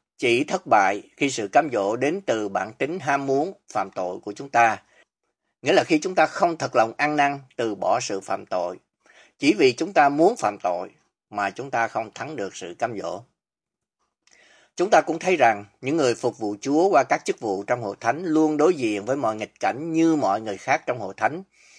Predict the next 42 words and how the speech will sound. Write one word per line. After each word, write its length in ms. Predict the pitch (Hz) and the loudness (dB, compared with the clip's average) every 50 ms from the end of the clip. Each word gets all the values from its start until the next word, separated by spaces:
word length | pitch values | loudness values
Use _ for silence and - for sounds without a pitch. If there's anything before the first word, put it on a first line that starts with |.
| _ _ _ - | _ _ _ -6
Nhưng 280 | - 143 160 170 170 160 | -2 0 2 2 2 2
họ 140 | 139 120 120 | 2 2 2
còn 200 | 123 - 110 107 | 2 2 0 2
phải 140 | - 135 | 0 -4
chịu 300 | 160 - - 113 104 107 113 | -4 -2 -6 -4 -4 -4 -4
thêm 260 | - 143 139 139 135 | -2 -2 -2 -2 -2
những 140 | 120 110 127 | -6 -8 -6
áp 220 | - - 190 190 - | -2 -2 -2 0 0
lực 200 | 135 117 104 - _ _ - | -2 -2 -2 -2 _ _ -2
trong 220 | 143 131 139 135 | -2 -2 -2 -2
mục 120 | 113 101 - | -8 -8 -8
vụ 320 | 110 107 104 98 95 101 101 | -6 -6 -4 -4 -4 -4 -2
chăm 140 | - 127 - | -2 -4 -2
sóc 240 | 120 - 156 - - | -2 -2 -2 -2 -2
hội 140 | - 98 92 | -4 -10 -6
thánh. 280 | - - 120 143 185 202 _ _ _ _ _ _ _ _ _ _ _ | 0 -2 -2 -2 -2 -14 _ _ _ _ _ _ _ _ _ _ _
Họ 140 | - 123 123 | 2 2 2
bị 160 | 123 120 117 | 4 2 0
căng 260 | - - 170 165 160 156 | 2 2 2 2 2 -6
thẳng 320 | - 113 107 110 123 160 165 | -4 -4 -4 -4 -4 -4 0
và 100 | 139 113 | 0 2
lo 180 | 113 120 131 131 | 4 4 4 4
buồn 380 | 131 120 117 107 104 101 95 92 | 2 0 -4 -4 -4 -6 -8 -12
mỗi 220 | - 110 101 110 147 | -10 -6 -4 -4 -4
khi 180 | - - 139 | -2 -4 -6
có 160 | 131 - 147 143 | -4 -4 -6 -2
tà 180 | - 107 98 | 0 0 0
giáo 360 | 92 95 104 107 113 135 170 185 _ _ - | 0 0 0 0 2 2 0 -2 _ _ -8
thâm 200 | - 123 135 127 | -8 -8 -6 -4
nhập 180 | 110 104 - | -6 -6 -4
hội 160 | - 98 98 - | -6 -6 -4 -2
thánh, 260 | - 113 135 156 190 196 _ _ _ _ _ _ _ _ - | -2 -2 -2 -2 -6 -14 _ _ _ _ _ _ _ _ -4
mỗi 140 | 113 131 | -4 -2
khi 180 | 151 - 160 160 | 0 2 0 2
con 260 | 151 151 147 147 151 | 4 4 2 4 2
dân 180 | 147 143 139 127 | 0 0 -2 -2
Chúa 300 | - 147 147 160 180 220 | -2 0 0 0 0 -2
phạm 280 | 214 - - 107 107 | -4 -2 -4 -4 -2
tội 240 | 104 - 98 98 98 98 | 0 -2 0 0 0 -2
trong 140 | - 123 131 | -2 -4 -4
hội 140 | 123 101 101 - | -4 -8 -8 -4
thánh 320 | - 123 131 151 202 220 | -2 -2 -2 -2 -4 -12